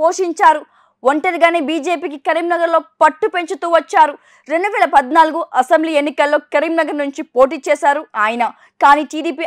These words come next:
అభ్యర్థి గంగుల కమలాకర్ మీద ఓడిపోయారు. కానీ నిరాశ చెందకుండా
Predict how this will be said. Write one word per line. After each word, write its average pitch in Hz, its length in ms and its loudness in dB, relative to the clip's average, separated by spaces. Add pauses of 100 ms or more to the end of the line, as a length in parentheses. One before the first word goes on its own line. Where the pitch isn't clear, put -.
(100)
అభ్యర్థి 285 420 -2 (260)
గంగుల 339 300 4 (100)
కమలాకర్ 320 580 0
మీద 294 160 0 (280)
ఓడిపోయారు. 277 520 2 (360)
కానీ 233 240 4 (280)
నిరాశ 285 260 0 (180)
చెందకుండా 285 460 2